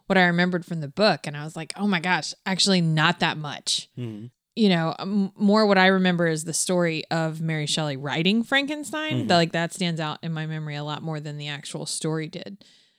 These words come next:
Speaker 1: I've, I have sort of a soft spot for Frankenstein because, um, it is a really classic story that people have, have kind of latched onto and remade a million times. If you search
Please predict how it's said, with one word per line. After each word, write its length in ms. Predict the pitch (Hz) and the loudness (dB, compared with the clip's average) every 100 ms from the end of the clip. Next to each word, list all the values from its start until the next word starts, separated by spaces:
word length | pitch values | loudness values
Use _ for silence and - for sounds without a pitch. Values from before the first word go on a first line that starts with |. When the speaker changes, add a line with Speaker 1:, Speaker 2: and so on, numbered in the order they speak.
| _ | _
Speaker 1:
I've, 220 | 170 160 - - | -10 -10 -12 -4
I 60 | |
have 280 | 180 208 202 | 2 2 2
sort 200 | - 208 | 0 0
of 60 | 175 | 0
a 60 | |
soft 260 | 165 185 185 | 2 0 0
spot 320 | - 202 180 | 0 2 2
for 100 | 190 | 0
Frankenstein 640 | 175 190 180 180 196 180 175 | -2 -2 -2 -2 -2 -4 -4
because, 840 | 165 - - 175 170 170 165 - _ _ _ _ | -10 -8 -2 0 0 -2 -6 -12 _ _ _ _
um, 440 | 180 165 156 147 151 | -6 -4 -6 -8 -10
it 220 | 180 160 | -8 -6
is 320 | 156 151 151 - | -6 -10 -12 -14
a 80 | - | -10
really 460 | 160 165 180 170 165 | -6 -2 0 0 -4
classic 500 | - 190 170 - 160 | -6 -2 -2 -4 -8
story 460 | - 165 165 160 | -8 -8 -6 -8
that 260 | 147 151 127 _ | -10 -14 -16 _
people 280 | - 180 160 | -12 -10 -8
have, 300 | 165 147 - _ - | -10 -12 -16 _ -12
have 380 | 156 151 143 - | -10 -10 -12 -6
kind 220 | 170 156 | -2 -2
of 200 | 147 - _ _ - | -6 -12 _ _ -2
latched 380 | 254 262 - 233 | 2 2 4 6
onto 480 | 214 214 233 208 202 | 6 6 6 6 6
and 220 | 180 180 _ _ - | 2 -2 _ _ 0
remade 540 | 208 220 208 190 190 | 6 6 6 6 4
a 60 | 175 | 6
million 480 | 185 190 185 180 175 | 8 8 8 4 2
times. 320 | 185 180 156 | 0 -2 -2
If 60 | 196 | 0
you 100 | 175 | 2
search 440 | - 180 - | 2 2 0